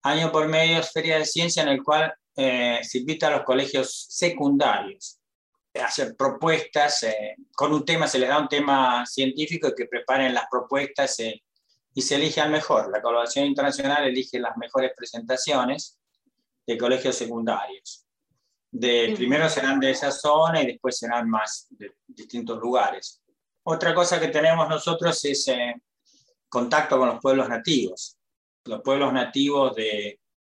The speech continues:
Speaker 1: de esa zona, los pueblos nativos de, de Altos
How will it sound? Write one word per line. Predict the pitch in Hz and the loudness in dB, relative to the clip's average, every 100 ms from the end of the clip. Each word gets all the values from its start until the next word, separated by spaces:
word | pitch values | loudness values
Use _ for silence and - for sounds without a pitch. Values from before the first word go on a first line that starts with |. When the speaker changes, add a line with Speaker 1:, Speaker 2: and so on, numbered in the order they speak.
| - | -8
Speaker 1:
de | 117 | -6
esa | 120 123 | -4 -4
zona, | - 135 113 104 107 - _ _ _ _ _ _ - | -2 0 0 -2 -6 -12 _ _ _ _ _ _ -16
los | 107 | -6
pueblos | 123 131 120 | 0 0 0
nativos | 120 107 127 131 131 123 | -2 -4 -2 0 2 0
de, | 107 101 95 - _ _ _ _ _ _ | -4 -10 -12 -18 _ _ _ _ _ _
de | 104 104 | -4 0
Altos | 113 113 110 104 - - | 2 2 0 -2 -4 -16